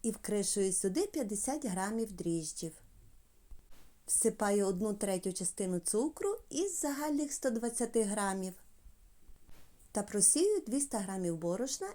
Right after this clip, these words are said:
із загальних вісімсот. Після чого потрібно розмішати все вінчиком більш-менш до однорідного стану. Розмішавши опару, накриваю її полотняним рушником та залишаю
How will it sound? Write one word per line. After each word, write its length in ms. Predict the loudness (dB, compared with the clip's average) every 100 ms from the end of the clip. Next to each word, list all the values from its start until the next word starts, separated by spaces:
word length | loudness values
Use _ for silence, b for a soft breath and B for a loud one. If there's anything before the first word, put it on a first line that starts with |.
| -2
із 240 | -2 0
загальних 600 | 0 0 0 2 2 2 -2
вісімсот. 760 | 0 2 2 0 0 -2 -6 -14 -18 -20 -20 -20 -20 -20 -20 -20 -18 -18 -14 b b b -6
Після 300 | 0 2 2
чого 240 | 2 0 0
потрібно 480 | 0 2 2 2
розмішати 640 | 2 0 0 0 0 0 2
все 400 | 6 8 6 -2 -4
вінчиком 800 | 0 2 2 2 0 0 -2 2
більш-менш 520 | 2 4 4 4 2
до 340 | 4 4 4
однорідного 680 | 2 2 2 2 0 0 4
стану. 560 | 2 2 0 0 -4 -8 -20 -20 -20 -20 -20 -20 -20 -20 -12 -12 -10 -14 -14 _ _ -18 -14 -4
Розмішавши 760 | 2 2 2 0 0 0 0
опару, 420 | 0 2 0 2
накриваю 540 | 2 2 0 0 2 2
її 140 | 0
полотняним 640 | 0 -2 -2 0 0 2 0
рушником 720 | -2 -4 -6 -4 -2 0 0
та 140 | -2 -4
залишаю 800 | 0 0 0 0 0 0 0